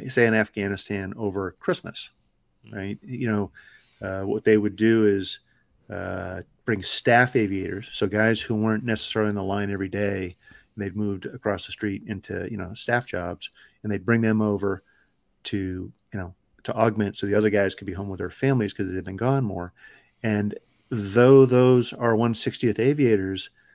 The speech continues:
Speaker 1: they aren't necessarily the most proficient nor the mo-, the best,
Speaker 2: Mm.
Speaker 1: you know, at, you know, the war fighting. And so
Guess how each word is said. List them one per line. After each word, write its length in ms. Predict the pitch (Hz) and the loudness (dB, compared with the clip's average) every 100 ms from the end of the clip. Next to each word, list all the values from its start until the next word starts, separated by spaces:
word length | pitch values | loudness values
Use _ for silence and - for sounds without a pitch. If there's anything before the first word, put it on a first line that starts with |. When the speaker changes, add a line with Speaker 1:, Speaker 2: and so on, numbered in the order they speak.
| _ _ _ | _ _ _
Speaker 1:
they 140 | 107 | 0
aren't 280 | 120 131 120 | 4 4 2
necessarily 480 | 120 - - 120 110 | -6 -6 -4 0 0
the 80 | 104 | 0
most 240 | 107 - | -4 -6
proficient 580 | 101 - 101 - 95 - | -12 -6 -6 -6 -12 -10
nor 220 | 110 101 95 | -8 -6 -6
the 160 | 95 | -10
mo-, 240 | 98 98 - | -10 -10 -12
the 80 | - | -10
best, 500 | 95 90 - - - _ _ _ - | -6 -6 -8 -14 -18 _ _ _ -20
Speaker 2:
Mm. 180 | 95 - | -20 -10
Speaker 1:
you 60 | 95 | -10
know, 140 | 87 | -6
at, 300 | - 95 - _ _ _ _ _ _ | -2 -2 -4 _ _ _ _ _ _
you 80 | 101 | -10
know, 40 | |
the 100 | 90 | -8
war 220 | 90 101 95 | 0 0 0
fighting. 400 | - 87 90 - _ _ _ | -6 -8 -12 -16 _ _ _
And 180 | 113 104 | -4 -4
so 440 | - 107 98 101 | -2 -2 0 -2